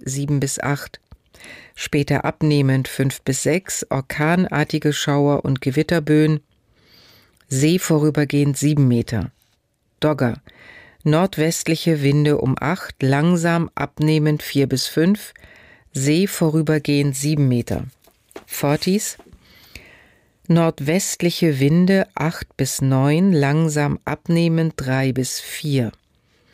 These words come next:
Kreuzsee vorübergehend acht Meter. Utsira.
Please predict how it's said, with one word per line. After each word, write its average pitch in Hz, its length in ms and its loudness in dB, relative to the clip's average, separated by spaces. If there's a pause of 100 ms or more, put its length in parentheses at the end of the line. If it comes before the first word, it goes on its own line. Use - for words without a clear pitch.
(200)
Kreuzsee 139 720 -2
vorübergehend 143 880 -2
acht - 320 -6
Meter. 113 420 -4 (1000)
Utsira. 127 540 -2